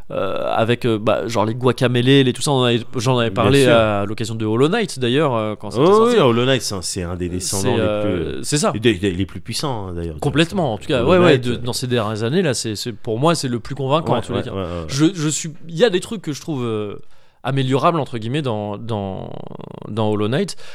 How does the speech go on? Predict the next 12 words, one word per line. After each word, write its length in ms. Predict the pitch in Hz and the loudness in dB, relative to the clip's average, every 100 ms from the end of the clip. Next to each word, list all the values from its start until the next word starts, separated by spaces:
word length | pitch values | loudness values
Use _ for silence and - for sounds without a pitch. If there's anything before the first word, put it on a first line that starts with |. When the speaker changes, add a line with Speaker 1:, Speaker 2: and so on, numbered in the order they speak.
| - - | -12 -6
Speaker 1:
mais 420 | 131 147 196 - | 0 2 2 2
ouais, 220 | 147 139 | 2 2
je 160 | 101 113 | 2 -4
le 60 | |
trouve 200 | 110 151 | -6 -2
assez 220 | 135 - 131 | -2 0 2
dingue. 260 | 175 226 - - - - | 2 2 -4 -10 -10 0
Et 200 | 202 269 - | 2 2 -2
Speaker 2:
Ouais. 120 | 135 | 2
Speaker 1:
malheureusement, 600 | 170 214 165 151 135 233 | 4 6 6 4 4 0
quelque 260 | 170 127 127 | 0 0 0
part, 260 | 165 233 | 0 -4